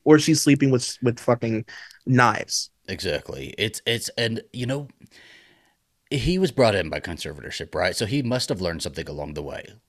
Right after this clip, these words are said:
Speaker 2: The contacts, who to call, what's going
Speaker 1: Right.
Speaker 2: on, you know, like,
Speaker 1: Yeah.
Speaker 2: he
Speaker 1: Totally.
Speaker 2: learned that shit. And so he's,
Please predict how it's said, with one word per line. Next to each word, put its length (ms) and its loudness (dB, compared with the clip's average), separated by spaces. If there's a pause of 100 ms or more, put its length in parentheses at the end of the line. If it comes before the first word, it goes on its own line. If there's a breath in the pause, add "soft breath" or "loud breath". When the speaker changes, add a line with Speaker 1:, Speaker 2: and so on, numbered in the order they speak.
Speaker 2:
The 80 -10
contacts, 720 -2
who 100 -6
to 60 -6
call, 420 -6 (200)
what's 220 -4
going 260 2
Speaker 1:
Right. 0 -
Speaker 2:
on, 320 -10
you 100 -8
know, 180 -6
like, 240 -8
Speaker 1:
Yeah. 120 -8 (280 loud breath)
Speaker 2:
he 120 -2
Speaker 1:
Totally. 160 2
Speaker 2:
learned 120 -2
that 240 -4
shit. 260 -8
And 120 -8
so 140 -4
he's, 440 -6